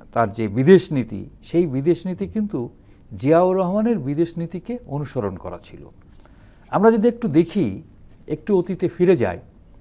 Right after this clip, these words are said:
যে রাষ্ট্রপতি জিয়াউর রহমান ক্ষমতা গ্রহণ করার পর তার জনপ্রিয়তার,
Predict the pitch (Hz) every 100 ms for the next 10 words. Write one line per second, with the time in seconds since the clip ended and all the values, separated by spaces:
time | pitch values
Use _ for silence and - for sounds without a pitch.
0 | - - - - - - - - 120 185
1 | 233 165 135 - 151 151 156 208 117 123
2 | 131 139 147 175 202 214 196 - 127 123
3 | 131 107 117 180 175 185 175 175 170 101
4 | - - - - - - - - 160 185
5 | 117 175 190 208 214 220 233 226 120